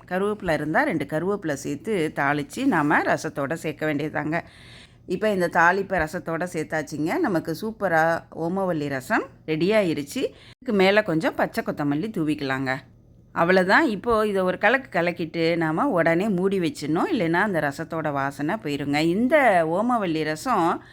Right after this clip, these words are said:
ஆ, கொஞ்சம் சளி, இருமல், தலை பாரமா இருக்கு, தொண்டை கரகரன்னு இருக்குன்றப்ப நாம இந்த ஓமவல்லி ரசம் வச்சு சாப்பிடும்போது தொண்டைக்கு இதமா,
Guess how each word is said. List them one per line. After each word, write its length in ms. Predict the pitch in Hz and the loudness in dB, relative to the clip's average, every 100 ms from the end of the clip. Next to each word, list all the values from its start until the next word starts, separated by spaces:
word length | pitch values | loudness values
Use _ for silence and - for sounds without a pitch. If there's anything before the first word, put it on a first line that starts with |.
| - - - | -20 -20 -4
ஆ, 200 | 170 170 | 2 2
கொஞ்சம் 680 | 165 196 196 226 226 233 - | 2 -2 0 2 2 0 -8
சளி, 600 | - - 170 180 180 185 185 | -8 2 2 2 0 -2 -2
இருமல், 680 | 175 202 196 170 170 170 - | 0 0 2 2 2 -2 -4
தலை 260 | 165 165 | 0 2
பாரமா 580 | 185 165 156 180 180 180 | 4 6 6 4 2 0
இருக்கு, 320 | 170 147 156 | 0 -2 -6
தொண்டை 320 | 151 175 208 214 | -4 -6 -2 -2
கரகரன்னு 540 | 165 156 165 165 165 | -2 -4 -2 -2 -2
இருக்குன்றப்ப 800 | 160 147 156 151 151 233 208 170 | -4 -4 -4 -2 -2 2 4 4
நாம 280 | 180 160 156 | 2 -2 -2
இந்த 140 | 151 | -2
ஓமவல்லி 480 | 151 170 190 180 156 | -2 -2 -4 -4 -4
ரசம் 440 | 147 139 147 139 - - - | -4 -6 -6 -6 -8 -20 -12
வச்சு 340 | - 160 - 196 | -8 -6 -4 0
சாப்பிடும்போது 1000 | 165 165 185 170 160 180 277 190 185 | 4 4 2 -2 0 0 0 0 -2
தொண்டைக்கு 560 | 214 170 202 269 190 147 | -2 -2 0 -2 -2 -2
இதமா, 600 | 156 165 226 185 151 226 | 0 2 4 4 4 2